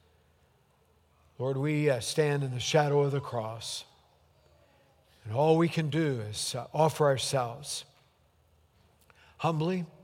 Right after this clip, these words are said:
and with an empty hand. We seek to o-, open the, the door of our hearts to you. We pray that you come in,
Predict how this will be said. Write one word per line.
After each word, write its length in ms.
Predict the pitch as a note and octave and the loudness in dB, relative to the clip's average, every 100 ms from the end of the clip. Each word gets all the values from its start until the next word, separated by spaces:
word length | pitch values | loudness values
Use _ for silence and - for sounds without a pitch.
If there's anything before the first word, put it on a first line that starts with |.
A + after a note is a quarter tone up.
| - - _ _ _ _ _ _ _ _ _ _ | -20 -20 _ _ _ _ _ _ _ _ _ _
and 420 | D3+ C#3+ C#3+ D3 - - - | 0 2 0 -4 -10 -18 -8
with 280 | C#3+ C3 | -4 -2
an 240 | C3+ C3 C#3 - _ _ - | -4 -6 -10 -16 _ _ -4
empty 300 | F3 - C#3+ | -2 0 -2
hand. 440 | G#2 B2+ G#2 G2 - - - _ _ _ _ _ _ _ _ _ _ _ _ _ _ _ _ _ _ | 0 -2 -4 -12 -18 -20 -20 _ _ _ _ _ _ _ _ _ _ _ _ _ _ _ _ _ _
We 80 | D#3+ | -4
seek 300 | - G3+ D3+ | 0 0 0
to 120 | - - | -4 0
o-, 260 | A3 G#3 A3 - | 6 6 4 0
open 400 | F3+ G3 D3+ B2+ | 2 4 2 0
the, 220 | C3 C3+ C#3+ | -2 -4 -4
the 140 | C#3+ - B2+ | -6 -6 0
door 260 | F3 G3+ G3 | 6 8 8
of 80 | F3+ | 6
our 200 | E3 D3+ | 4 4
hearts 600 | D3+ E3+ D3+ - - - - _ - | 4 4 2 -4 -6 -8 -14 _ -4
to 100 | D3 | -2
you. 400 | C#3 E3 C#3 G#2 C3+ - - - _ _ _ _ _ _ | 0 0 0 -4 -12 -20 -20 -20 _ _ _ _ _ _
We 100 | A2+ | -12
pray 420 | - - E3 D#3 | -8 2 2 4
that 200 | C#3 A2+ C#3 | 0 -4 -8
you 60 | |
come 280 | - C#3 C3+ | -4 -4 -2
in, 220 | C#3 B2 | -2 -4